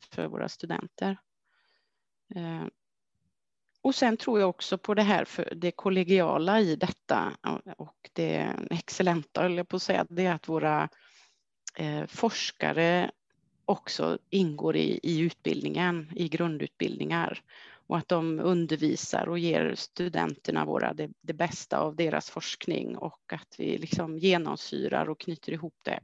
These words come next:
på ett mycket starkare vis kanske än vad det har varit innan. För vi har ju haft väldigt fina, fina forskningsmiljöer, och de gör både excellent och, och relevant forskning på olika vis,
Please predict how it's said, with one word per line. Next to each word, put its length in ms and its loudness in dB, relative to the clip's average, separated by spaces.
på 100 -12
ett 140 -16
mycket 300 -8
starkare 580 0
vis 260 -2
kanske 340 -6
än 80 -8
vad 140 -4
det 40 -2
har 80 -4
varit 260 -6
innan. 360 -4
För 200 -6
vi 160 -6
har 120 0
ju 80 4
haft 360 0
väldigt 380 0
fina, 600 2
fina 280 -2
forskningsmiljöer, 920 -2
och 100 -2
de 220 -2
gör 200 2
både 260 -4
excellent 760 -4
och, 200 -6
och 120 0
relevant 460 2
forskning 440 -2
på 140 -6
olika 320 0
vis, 540 4